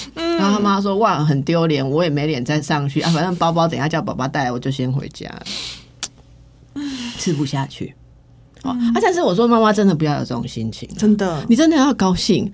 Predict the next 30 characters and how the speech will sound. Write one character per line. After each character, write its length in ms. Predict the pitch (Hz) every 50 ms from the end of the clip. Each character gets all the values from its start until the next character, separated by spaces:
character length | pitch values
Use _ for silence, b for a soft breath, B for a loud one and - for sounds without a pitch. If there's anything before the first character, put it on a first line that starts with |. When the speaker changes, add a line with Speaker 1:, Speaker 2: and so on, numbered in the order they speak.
| B B
Speaker 1:
对 160 | 320 330 285
啊。 80 | 262 254
Speaker 2:
你 80 | 277
女 140 | 294 269 220
儿 100 | 165 165
会 140 | 185 226 220
养 180 | 175 143 131 135
活 160 | 135 139 147
自 160 | 143 165 160
己 280 | 160 - - - - 90
了。 140 | - - -
Speaker 1:
对。 280 | - 240 220 - - - -
Speaker 2:
她 120 | - 330
会 140 | 392 415 381
煮 160 | - 190 160
饭， 220 | 151 - 269 269 240
不 100 | - 190
是， 200 | 196 - 269 277
你 120 | 254 233
不 80 | 208 233
要 60 | 302
想 180 | 370 - 208 160
她 160 | 190 220 254
是 120 | 262 294
煮 160 | 202 202 202 196
给 120 | 208 208
老 160 | 208 170 135
公、 220 | 151 170 196 208 208
煮 140 | 202 190
给 440 | 185 190 185 156 151 113 127 92 92